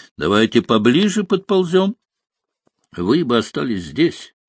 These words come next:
Не то попросил, не то посоветовал Ромашкин. «Мы сами всё сделаем». «Ты думаешь, я только тосты могу произносить?» «Не знаю вас, что ли?»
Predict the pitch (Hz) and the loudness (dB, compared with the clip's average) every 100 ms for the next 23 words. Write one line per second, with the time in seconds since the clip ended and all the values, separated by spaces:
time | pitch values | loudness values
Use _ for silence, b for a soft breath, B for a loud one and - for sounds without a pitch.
0 | _ _ B B - 107 110 - 104 78 | _ _ B B 0 0 2 0 -2 -4
1 | 87 - - 175 120 92 143 131 98 - | -6 -6 -4 -4 -2 -2 -2 -4 -6 -2
2 | 85 82 92 - 87 76 76 71 78 - | 0 2 0 0 -4 -4 -4 -4 -6 -8
3 | - 67 _ _ _ _ - 131 190 - | -16 -20 _ _ _ _ -10 -4 -4 -2
4 | 170 156 - - 60 58 69 64 64 60 | -4 -4 -8 -12 -12 -10 -8 -8 -10 -16
5 | _ _ _ _ _ _ B B - 92 | _ _ _ _ _ _ B B -4 0
6 | 110 110 107 - 101 113 104 110 - 156 | 4 4 2 0 2 2 2 -2 0 4
7 | 190 - - 226 233 202 - - 95 82 | 4 2 -2 0 2 4 2 2 0 0
8 | 82 80 - - - _ _ _ _ _ | -2 -8 -8 -14 -16 _ _ _ _ _
9 | _ _ _ _ _ _ _ _ _ _ | _ _ _ _ _ _ _ _ _ _
10 | _ _ _ - 78 67 53 60 69 87 | _ _ _ -12 -8 -8 -10 -12 -8 -4
11 | 123 151 104 - - - - 85 58 | -2 -2 -4 -6 -14 -16 -4 -4 -4